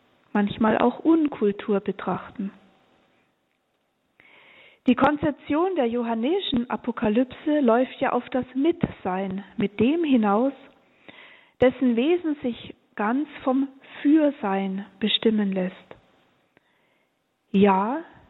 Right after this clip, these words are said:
heißt es da im zweiundzwanzigsten Kapitel, "ich komme bald. Die Gnade des Herrn Jesus Christus sei mit allen."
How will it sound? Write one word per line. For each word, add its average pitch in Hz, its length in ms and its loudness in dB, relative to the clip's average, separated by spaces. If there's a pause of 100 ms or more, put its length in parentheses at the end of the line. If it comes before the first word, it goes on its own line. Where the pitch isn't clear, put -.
(200)
heißt 233 280 0
es 233 120 -2
da 226 160 2
im 226 220 0
zweiundzwanzigsten 220 960 -2
Kapitel, 247 580 -4 (480)
"ich - 300 0
komme 247 360 0
bald. 202 440 -6 (1300)
Die 220 100 0
Gnade 285 540 2
des 233 220 -2
Herrn 233 360 -2
Jesus 226 360 -4 (100)
Christus 254 480 -6 (100)
sei 208 200 0
mit 233 280 -2
allen." 196 540 -2